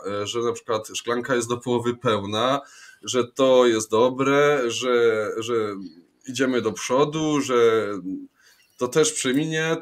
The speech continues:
to nasz mózg automatycznie też będzie tam się zmieniał i on będzie się uczył tego optymistycznego zachowania, e, które to, no, tak naprawdę pomaga nam w życiu.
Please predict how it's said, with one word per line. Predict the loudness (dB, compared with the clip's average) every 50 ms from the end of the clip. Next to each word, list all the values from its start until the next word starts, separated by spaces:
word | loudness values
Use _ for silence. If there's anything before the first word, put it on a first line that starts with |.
| -2
to | -2 0 0 2 0 0 -2 -4 -6 -10
nasz | -8 -4 -4 -4 -4 -4
mózg | -4 -4 -4 -4 -6 -12 -14 -12 -10
automatycznie | -8 -8 -8 -6 -6 -6 -6 -6 -6 -8 -10 -8 -6 -8 -8
też | -8 -8 -8
będzie | -6 -6 -4 -4 -6 -6
tam | -2 0 0 0 0 -2 -6
się | -8 -8 -10 -8
zmieniał | -6 -6 -4 -4 -2 -2 0 0 0 0
i | 0 -2 -2
on | -2 -2 -4 -6 -10 _ _ -20 _ _ _ -2
będzie | -2 -2 0 -2 -4
się | -4 -4 -4
uczył | -4 -6 -8 -10 -8
tego | -6 -6 -4 -2 -2 -2
optymistycznego | -2 -4 -6 _ -8 -8 -6 -8 -8 -10 -12 -12 -12 -8 -10 -6 -6 -6
zachowania, | -6 -6 -8 -8 -8 -6 -6 -6 -6 -4 -4 -4 -6 -6 -10 _ _ _ _ _ _ _ _ -8
e, | -4 -2 -2 0 0 0 0 0 0 -2 -2 -4 -4 -6 -10 -10
które | -8 -4 0 4 6 6 6 6 6 4 2 0 -6 _ _ _ _ _ _ _
to, | -12 -6
no, | -6 -4
tak | -2 -2 0
naprawdę | 0 -2 0 0 -2 -2 0 -2 -6
pomaga | -4 -4 -4 -2 -2 -2 -2 -2 -4
nam | -4 -4 -6
w | -6
życiu. | -8 -10 -10 -10 -12 -12 -14